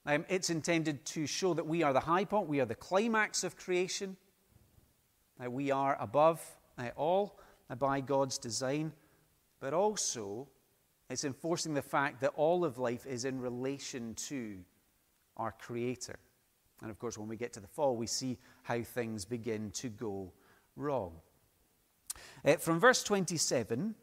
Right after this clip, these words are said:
uh, let's move to verse twenty-eight and, uh, the idea of, uh, subduing and ruling. So verse twenty-eight, God blessed,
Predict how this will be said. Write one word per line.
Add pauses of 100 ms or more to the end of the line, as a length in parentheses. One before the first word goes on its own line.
(180)
uh,
let's
move
to
verse
twenty-eight
and, (480)
uh,
the
idea
of, (240)
uh, (100)
subduing
and (200)
ruling. (520)
So
verse
twenty-eight,
God
blessed,